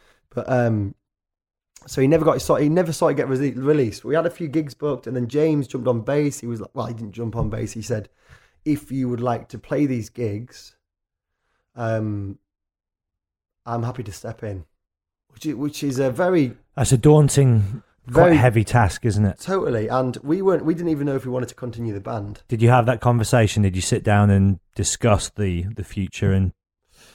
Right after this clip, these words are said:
Speaker 1: Yeah.
Speaker 2: the possibility of not
Speaker 1: Well,
Speaker 2: continuing?
Speaker 1: well, do you know what? We actually th-, we
Speaker 2: Was that
Speaker 1: we
Speaker 2: ever an option? Or
Speaker 1: we
Speaker 2: did you always wanna see it through for his memory? And
Speaker 1: We always wanted to release the album. We didn't think we'd be still going as a band. We were like,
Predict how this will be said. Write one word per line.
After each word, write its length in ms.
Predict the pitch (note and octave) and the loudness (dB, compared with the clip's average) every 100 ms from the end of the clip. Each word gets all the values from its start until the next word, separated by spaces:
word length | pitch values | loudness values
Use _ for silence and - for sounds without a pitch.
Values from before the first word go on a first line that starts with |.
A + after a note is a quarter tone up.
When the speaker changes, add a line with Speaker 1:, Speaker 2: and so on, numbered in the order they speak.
| _ _ | _ _
Speaker 1:
Yeah. 220 | A#2 C3+ | 0 2
Speaker 2:
the 80 | G#2+ | 4
possibility 640 | C3+ G#2+ A#2 G#2+ G#2 A2+ G#2 | 4 4 4 4 4 4 4
of 100 | F#2+ | 6
not 400 | A2 A#2+ - - - - _ _ - - _ - C3 | 8 6 4 -4 -18 -20 _ _ -14 -14 _ -10 2
Speaker 1:
Well, 160 | D3+ | 4
Speaker 2:
continuing? 440 | C#3 G2+ F#2+ F2 D#2+ _ _ _ - | 4 4 4 2 -4 _ _ _ -10
Speaker 1:
well, 120 | E3 | -8
do 120 | D#3+ | -6
you 60 | F3+ | -2
know 100 | A3+ | 0
what? 60 | D#3 | 2
We 80 | |
actually 260 | F3 - E3 | -2 -4 -12
th-, 80 | - | -2
we 100 | B2+ | 2
Speaker 2:
Was 120 | A#2 | 4
that 120 | G#2+ A2 | 4 4
Speaker 1:
we 60 | |
Speaker 2:
ever 160 | B2+ A2+ | 6 6
an 100 | G2+ | 6
option? 420 | - - G2 D2+ - | 4 0 0 0 -4
Or 80 | - | -2
Speaker 1:
we 100 | G#2 | 2
Speaker 2:
did 80 | G#2 | 4
you 80 | A2 | 6
always 260 | A2 G#2+ G2 | 8 6 6
wanna 240 | G#2 G2+ | 6 6
see 240 | - A2+ G#2 | 4 4 2
it 100 | - | 2
through 320 | G#2+ G#2 F#2+ | 2 4 4
for 220 | - F#2+ | 4 2
his 240 | F2+ F#2+ F#2 | 4 2 6
memory? 420 | G#2 G2+ G2 F#2 | 6 8 6 6
And 220 | F2+ E2 - _ - | 4 2 -4 _ -4
Speaker 1:
We 100 | C#3+ | 2
always 200 | G3 F#3 | 4 4
wanted 160 | F#3+ - | 2 -2
to 80 | |
release 240 | D3+ D#3 D3 | -2 -2 0
the 60 | |
album. 280 | C#3 C#3 A2 | 0 0 -2
We 60 | A2 | -4
didn't 220 | A2+ E3+ | -4 -4
think 160 | E3 C3 | -4 -8
we'd 100 | B2+ | -8
be 100 | B2 | -8
still 200 | - B2+ | -6 -4
going 240 | A#2+ A2+ | -2 -4
as 80 | G2+ | -6
a 40 | G#2+ | -10
band. 340 | A2 A#2+ A2+ _ _ _ - - | -12 -12 -18 _ _ _ -16 -14
We 200 | A2+ B2 | -8 -4
were 80 | A#2 | -4
like, 360 | A2 G#2+ G#2+ | -4 -8 -12